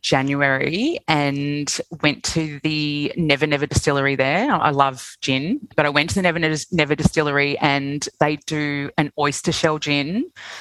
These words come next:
And at the distillery, they serve it with Sonic. I di-, I mean, I, I didn't even know what Sonic was. Half tonic, half soda. I'm, I'm obviously well outside. And a fresh bay leaf. And it was, like,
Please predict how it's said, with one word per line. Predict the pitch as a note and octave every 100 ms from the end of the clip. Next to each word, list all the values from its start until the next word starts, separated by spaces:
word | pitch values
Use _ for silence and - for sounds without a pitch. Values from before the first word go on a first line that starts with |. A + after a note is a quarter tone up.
| - -
And | - D3+
at | -
the |
distillery, | D#3+ D3+ - E3 D#3+ D#3
they | D3
serve | D3 - D3 C#3
it | -
with | D3 C#3 - - - _ -
Sonic. | - E3+ C#3+ C#3 - -
I | F#3
di-, | - -
I | F#3+
mean, | G3 G3 -
I, | F3+ -
I | F#3+
didn't | C#4
even | D3+ C#3
know | D#3
what | F#3+
Sonic | - D3 C3+
was. | D3 -
Half | F3 E3
tonic, | E3+ D#3
half | - D3+
soda. | - D3 C#3+ G#3 A#3
I'm, | E3 -
I'm | D3+
obviously | D3 D3+ - C#3+
well | C3+ C3+ C3 C3+
outside. | D3 C3 - C#3+ E3+ D4+ - - - - - -
And | F3
a |
fresh | - E3 -
bay | D#3 D3+
leaf. | C#3+ C#3+ - - - _ _
And | E3
it | D#3 -
was, | E3 D#3+ D#3 D3+ D3+ C#3+ D#3+
like, | D3 -